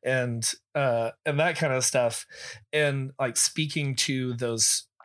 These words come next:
those, uh, those pain points and those, um, those problems, you can do as,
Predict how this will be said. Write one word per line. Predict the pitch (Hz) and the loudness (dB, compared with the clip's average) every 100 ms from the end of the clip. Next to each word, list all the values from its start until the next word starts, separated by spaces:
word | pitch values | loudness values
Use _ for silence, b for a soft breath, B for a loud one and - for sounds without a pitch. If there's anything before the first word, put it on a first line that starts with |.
| 143 | -6
those, | 131 117 110 - | -2 0 0 0
uh, | 110 98 87 | 0 -2 -4
those | 135 113 | -2 -2
pain | - 127 120 | -4 -6 -6
points | 117 127 120 - - | -4 -2 0 -2 -2
and | 123 110 | -6 -6
those, | 110 110 107 101 - - | -4 -4 -2 2 0 0
um, | 107 95 87 90 135 _ _ _ | -8 -8 -12 -18 -20 _ _ _
those | 123 110 | -4 -4
problems, | - 143 131 120 113 104 - B B - | 0 2 2 0 -2 -4 -4 B B -6
you | 135 | -4
can | 139 - 156 175 139 | -4 -2 0 0 0
do | 120 120 | -2 -2
as, | 113 113 117 110 113 - - | -2 -2 -2 0 2 2 -2